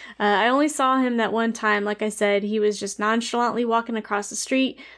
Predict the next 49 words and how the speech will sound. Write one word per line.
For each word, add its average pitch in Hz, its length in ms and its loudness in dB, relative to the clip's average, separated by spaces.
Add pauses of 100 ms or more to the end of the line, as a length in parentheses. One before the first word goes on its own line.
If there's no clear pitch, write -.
There 208 80 -2
have 196 80 -2
been 202 160 -2
other 240 240 0
sightings 208 500 0
back 208 320 0
then, 202 380 -2
not 220 300 0 (280)
of 208 200 -2
what 202 120 0
I 277 160 4
saw, 208 340 0
but 196 140 -2
of 190 140 -8
Bigfoot. 226 480 0
And - 100 -6
I'm 214 100 0
trying 220 220 0
to 214 60 0
remember 202 320 0
the 202 80 -2
people's 202 420 -2
name. 196 340 -2
And 196 160 -6
since 214 280 -4
I've 196 100 -4
talked 202 320 -4
to - 80 -10
you, 196 260 -4 (280)
I've 196 120 0
been 214 120 2
trying 220 240 0
to 208 60 0
remember. 196 420 0
But 196 160 -4
a 196 40 -2
lot 214 200 2
of 214 100 -2
times 202 300 -2
the 208 80 -4
guys 202 320 0
would 202 100 -10
go 208 140 0
down 202 280 0
into 196 200 -4
the 202 80 -10
hollow 196 420 0
to, 196 300 -4
um, 196 360 -2